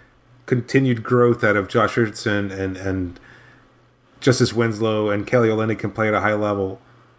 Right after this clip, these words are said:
Maybe this is a team that you can continue to, to, you know, accept as your team. I, I mean, maybe it's, you know, maybe it's not a title contender.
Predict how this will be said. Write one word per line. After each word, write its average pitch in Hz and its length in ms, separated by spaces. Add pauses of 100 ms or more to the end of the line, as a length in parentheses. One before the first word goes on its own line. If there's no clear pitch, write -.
(1040)
Maybe 123 340
this 127 220
is 123 120
a 120 60
team 131 240
that 127 80
you 123 100
can 123 160
continue 117 380
to, 110 200
to, 107 640
you 123 160
know, 90 60
accept 131 520
as 110 220
your 117 160
team. 131 360
I, 104 200
I 101 40
mean, 113 220
maybe 131 380
it's, - 400 (1200)
you 120 100
know, 95 100
maybe 120 300
it's 120 140
not 127 160
a 120 40
title 127 280
contender. 131 580